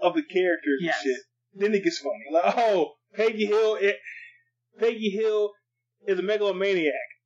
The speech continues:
Speaker 2: Right. Yeah.
Speaker 1: <laughs> And then, uh, obviously this, this kid is not this dude's son.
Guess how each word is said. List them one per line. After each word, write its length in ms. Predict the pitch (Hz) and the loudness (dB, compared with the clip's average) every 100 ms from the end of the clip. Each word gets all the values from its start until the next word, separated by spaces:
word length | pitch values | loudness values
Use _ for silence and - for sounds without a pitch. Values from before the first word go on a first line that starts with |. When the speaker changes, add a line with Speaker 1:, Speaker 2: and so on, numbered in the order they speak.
| _ _ _ _ 185 | _ _ _ _ -4
Speaker 2:
Right. 220 | 196 - - - - - | 2 2 2 -4 -4 -6
Yeah. 180 | 170 160 - | -2 -2 -4
Speaker 1:
<laughs> 60 | _ _ _ _ _ _ _ _ _ _ _ _ _ _ _ _ _ _ _ _ _ _ 175 | _ _ _ _ _ _ _ _ _ _ _ _ _ _ _ _ _ _ _ _ _ _ -4
And 140 | 175 | -2
then, 200 | 202 202 196 | 0 0 0
uh, 440 | 196 190 175 135 - _ _ _ _ _ _ _ _ _ _ _ _ _ _ _ _ _ _ | 0 2 0 -2 -6 _ _ _ _ _ _ _ _ _ _ _ _ _ _ _ _ _ _
obviously 640 | 202 240 247 240 226 220 214 | -2 0 -2 -4 -2 -2 0
this, 160 | 214 202 _ _ | -2 -2 _ _
this 220 | 202 202 | -2 -2
kid 240 | - 240 226 | 0 2 2
is 100 | 196 | 4
not 220 | 214 208 | 0 0
this 120 | 202 | -2
dude's 280 | 190 208 190 | 2 2 2
son. 220 | 196 175 | 2 2